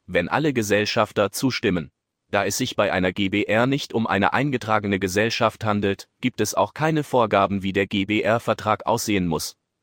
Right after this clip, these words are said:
Dieser kann ganz individuell aussehen. Für einen lückenlosen Gesellschaftsvertrag sollte man sich Hilfe von einem Anwalt einholen.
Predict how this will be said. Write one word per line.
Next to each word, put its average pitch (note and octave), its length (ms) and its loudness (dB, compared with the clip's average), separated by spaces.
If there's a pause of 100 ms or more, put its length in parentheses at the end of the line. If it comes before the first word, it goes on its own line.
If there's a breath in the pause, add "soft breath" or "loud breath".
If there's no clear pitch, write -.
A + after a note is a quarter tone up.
(120)
Dieser C3 240 -2
kann G#2 240 -2
ganz A2 260 0
individuell G#2+ 720 0
aussehen. G2 480 0 (400)
Für F2+ 160 0
einen F2+ 220 0
lückenlosen G#2+ 560 0
Gesellschaftsvertrag G#2+ 1080 -2
sollte G#2+ 280 0
man F#2+ 160 2
sich F2+ 200 -4
Hilfe B2+ 340 -2
von A2+ 220 0
einem G2+ 240 0
Anwalt G#2+ 500 -2
einholen. G#2 540 0